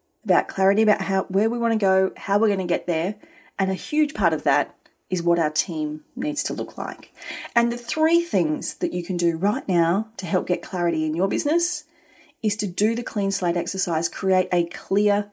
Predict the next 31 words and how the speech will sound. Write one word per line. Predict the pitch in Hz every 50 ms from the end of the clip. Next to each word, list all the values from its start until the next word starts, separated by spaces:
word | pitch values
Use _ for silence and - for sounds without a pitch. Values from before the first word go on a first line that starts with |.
| _ _
organisational | 190 190 185 175 175 170 170 170 165 160 165 - - 170 165
structure, | - - - 156 160 170 - - - - - -
even | 262 269 277 294 285 294 285
if | 294 277 233 - - - - _ - - -
there | 202 190
is | 185 185 196
only | 180 190 196
three | - - 208 196 185
of | 175 -
you. | - - - - - _ _ _ _ _ _ _ _ _ _ _ _ _ _ _ _ _ _ _ _ _ _ _ _ _ _ _ _ _ _ _ _ _ _ _
Look | - 185 254 277 277
at | 320
your | - 262 247
position | 254 269 214 214 202 202 214 196
descriptions, | 180 - - - 175 - - - 160 151 147 151 - - -
make | 185 202 220 254 -
sure | - - 262
they're | 254 240 226
accurate | 214 208 208 - 214 196 185
and | - 185
up | 190 175 -
to | - 190
date, | 190 185 180 -
and | 202 190 190
if | 185 202
you | 202
don't | 185 185 - 208 208 214 208 - - - -
have | - 214 208 202 -
them, | 196 196 190
create | - - 185 185 185 190 196 196 -
them | - 196 185 185